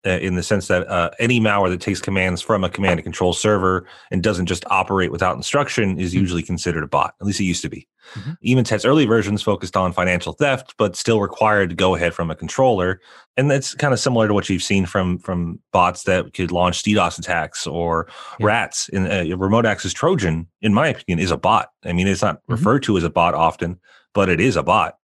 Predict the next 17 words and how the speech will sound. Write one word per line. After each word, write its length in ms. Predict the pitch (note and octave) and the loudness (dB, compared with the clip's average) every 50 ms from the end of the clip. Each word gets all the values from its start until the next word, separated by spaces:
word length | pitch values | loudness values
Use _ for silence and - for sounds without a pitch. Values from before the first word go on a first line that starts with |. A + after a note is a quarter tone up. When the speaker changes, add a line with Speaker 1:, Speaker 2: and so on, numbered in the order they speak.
| _ _ _ _ _ _ | _ _ _ _ _ _
Speaker 1:
And 280 | - B2 A#2+ A#2+ A#2+ A2 | -2 0 2 2 2 4
when 100 | A#2 A#2 | 2 2
it, 120 | A2+ G#2 - | 2 0 0
Em-, 160 | - C3 C#3 | 0 0 2
Emotet 460 | D3+ C#3 - C#3+ C#3+ D3 B2+ - - - | 2 2 2 2 0 0 0 0 -2 -2
became 260 | G#2 - - A#2 A2 | -2 0 0 2 2
a 40 | F#2+ | 4
loader, 360 | E2+ G2 A2+ C3 C3 B2+ B2 A#2+ | 4 4 4 4 4 4 4 4
and 80 | A2+ G#2 | 2 0
especially 360 | - - A#2 G#2 - - G#2 | 0 0 -2 -2 0 0 0
when 100 | G2+ F#2+ | 0 0
they 60 | F#2+ | 0
started 320 | F2+ - G2+ G2 F#2+ F#2 F2 | 0 0 0 0 0 -2 -2
selling, 380 | - G#2 G2 F#2 F2 F2 F2 E2+ - - - - - - - _ | 0 0 2 2 0 -2 -4 -6 -10 -16 -20 -20 -20 -20 -8 _
you 80 | G#2+ G2+ | 0 2
know, 140 | F2+ E2+ E2 | 2 2 2
access 680 | - G2+ G2 G#2 G#2 - - G2+ G2 F#2+ F2 - - - | 2 0 0 0 -2 0 0 0 0 0 0 -4 -6 -8